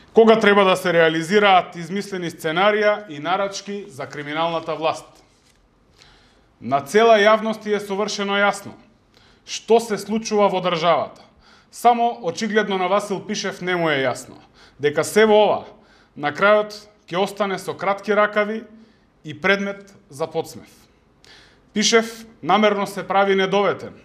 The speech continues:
дека не знае да направи разлика помеѓу тендерски постапки направени според законот за јавни набавки и оние кои некој ги направил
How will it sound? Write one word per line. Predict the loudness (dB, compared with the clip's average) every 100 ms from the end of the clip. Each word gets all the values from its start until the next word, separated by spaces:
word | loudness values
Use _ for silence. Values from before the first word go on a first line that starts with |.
| _ _ -6
дека | -4 0 0
не | 2 0
знае | 2 0
да | 2
направи | 0 0 -4 0
разлика | -2 -2 -8 -10 -8
помеѓу | -10 -8 -10
тендерски | -8 -6 -6 -8 -14 -10
постапки | -10 -8 -10 -6 -6 -6 -18 _
направени | -2 0 4 4 4 -2
според | -6 -4 -4 0
законот | 0 0 -4 -6 -2
за |
јавни | 2 2 0 -4
набавки | -2 -2 -4 -8 -10 -10 -20 -20 _ -8
и | 2
оние | 4 4 2 0 -4 -12 -20 -6
кои | -4
некој | 0 0 0 -2
ги | 0
направил | -2 0 -2 -2 -4